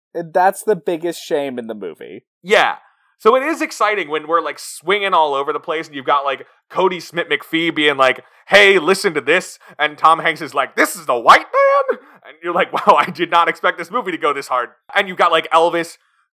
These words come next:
Speaker 2: talking about how he's gotta do his wiggle. Like, that's fun. But the romance comes into this movie around the time that Elvis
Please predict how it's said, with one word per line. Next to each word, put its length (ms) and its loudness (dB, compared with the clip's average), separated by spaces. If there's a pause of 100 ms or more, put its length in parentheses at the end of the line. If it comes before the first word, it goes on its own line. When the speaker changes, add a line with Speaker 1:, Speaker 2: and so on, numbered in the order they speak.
Speaker 2:
talking 260 2
about 180 0
how 160 0
he's 120 -8
gotta 220 0
do 160 -10
his 140 -8
wiggle. 520 0 (380)
Like, 180 -12
that's 300 0
fun. 340 -6 (1040)
But 300 -2 (440)
the 160 -4
romance 560 0
comes 300 -2
into 160 -8
this 200 -12
movie 400 -12 (400)
around 340 -2
the 80 -10
time 420 -6 (240)
that 180 -4
Elvis 580 -6